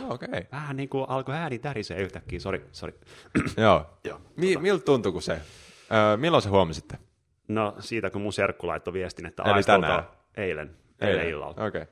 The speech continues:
Speaker 2: Et Aestolta on tullut video, missä Roni mainitaan, ja mä olin silleen, no niin, mitä mä oon nyt tehnyt?
Speaker 1: Joo. Ja mitä sä olit siis tehnyt, oli, että sä sanoit videolla, että on yleissivistystä tietää, kuka sä oot.
Speaker 2: Joo.
Speaker 1: Okei, no niin, seli-, selitäpäs nyt,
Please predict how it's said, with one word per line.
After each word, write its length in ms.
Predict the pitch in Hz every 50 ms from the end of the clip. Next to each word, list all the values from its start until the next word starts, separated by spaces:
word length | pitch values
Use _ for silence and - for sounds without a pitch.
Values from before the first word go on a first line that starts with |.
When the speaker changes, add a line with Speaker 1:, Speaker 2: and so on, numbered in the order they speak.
| _ _ _ _ _ _ -
Speaker 2:
Et 140 | 82 82 -
Aestolta 520 | - 87 92 85 - - - 87 85 85 87
on 60 | 82
tullut 240 | 87 90 90 92 90
video, 280 | 95 92 80 82 78 78
missä 340 | 80 76 - - 80 78 -
Roni 240 | - 90 92 90 82
mainitaan, 500 | 82 82 82 80 76 - - 76 73 71
ja 60 | 71
mä 80 | 76 76
olin 140 | 69 69 73
silleen, 220 | - - - - _ - - - - - - - - - - - - _ _ _ _ _ _ -
no 120 | 92 87
niin, 160 | 98 127 131
mitä 220 | 123 135 131 151 156
mä 100 | 165 190
oon 100 | 190 190
nyt 180 | 233 240 240
tehnyt? 380 | - 226 208 208 220 220 220 - _ _ _ _ _ _ _ _ _ -
Speaker 1:
Joo. 220 | 98 87 76 73 - - - -
Ja 120 | - 104
mitä 180 | 107 120 131 139
sä 100 | 123 135
olit 180 | 123 120 - -
siis 220 | - 113 104 -
tehnyt, 340 | - 117 117 113 104 95 90
oli, 160 | 87 87 87
että 160 | 90 85 -
sä 60 | -
sanoit 320 | 85 95 92 92 90 85 -
videolla, 540 | 110 113 104 95 87 82 80 80 78 78 78
että 320 | 76 - - 85 80 80 78 78 - _ - _ _ _ - -
on 140 | 87 87
yleissivistystä 880 | - - 113 113 101 90 82 - - 85 80 80 - - 80 - - 82
tietää, 400 | - - 87 82 80 - 78 78
kuka 240 | - - 80 80 78
sä 180 | 76 - 78 69
oot. 360 | 69 - - - - - - _ _ _ _ _ _ _ _ _ _ _ -
Speaker 2:
Joo. 500 | - 76 73 71 69 69 73 - - _ _ -
Speaker 1:
Okei, 280 | - 104 98 - 82 78
no 100 | 87 110
niin, 140 | 123 113 90
seli-, 280 | 120 131 120 104 104 -
selitäpäs 520 | - 131 131 123 92 82 - - - - - - - -
nyt, 100 | - -